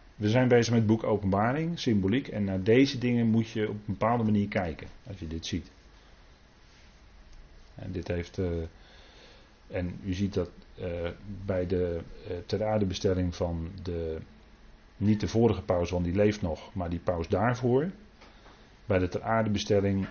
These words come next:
waren ook veel wereldleiders aanwezig. Ik noem u Bush senior en Bush junior, onder andere.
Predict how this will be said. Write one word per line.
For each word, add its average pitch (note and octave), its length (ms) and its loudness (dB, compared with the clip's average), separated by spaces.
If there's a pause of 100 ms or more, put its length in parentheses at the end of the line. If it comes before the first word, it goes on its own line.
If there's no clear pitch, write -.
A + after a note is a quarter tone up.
(120)
waren F2+ 320 -4
ook F2+ 300 -4 (120)
veel G#2 320 6
wereldleiders B2 720 4
aanwezig. G2+ 760 -2
Ik G2 180 -8
noem G2+ 220 6
u F2 100 2
Bush G#2 260 4
senior G2+ 480 4
en F#2 120 -4
Bush E2+ 200 -2
junior, B2 500 4
onder G#2 300 4
andere. B2+ 380 4